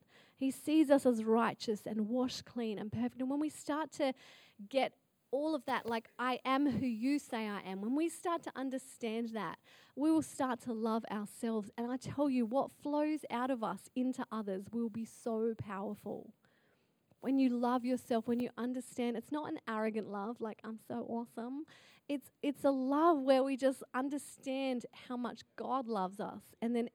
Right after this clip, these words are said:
out of that, it flows into other people. I love the four friends. They knew that they couldn't give their friend what he needed,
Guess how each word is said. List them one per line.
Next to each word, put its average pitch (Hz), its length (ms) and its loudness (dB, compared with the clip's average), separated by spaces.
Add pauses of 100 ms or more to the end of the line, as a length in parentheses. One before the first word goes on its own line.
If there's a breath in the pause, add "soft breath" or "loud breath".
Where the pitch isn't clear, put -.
out 247 240 -4
of 233 100 -12
that, 214 320 2
it 220 140 -2
flows 220 480 -2 (420 loud breath)
into 226 300 -4
other 214 160 -6
people. 208 580 -6 (720 loud breath)
I 233 80 -2
love 277 520 2
the 285 80 -2
four 285 340 4
friends. 208 800 -4 (420 soft breath)
They 277 340 2
knew 311 300 4
that 262 140 0
they 262 140 4
couldn't 285 400 -2
give 247 200 -2
their 240 140 2
friend 196 680 -4
what 233 260 2
he 233 220 0
needed, 196 540 -4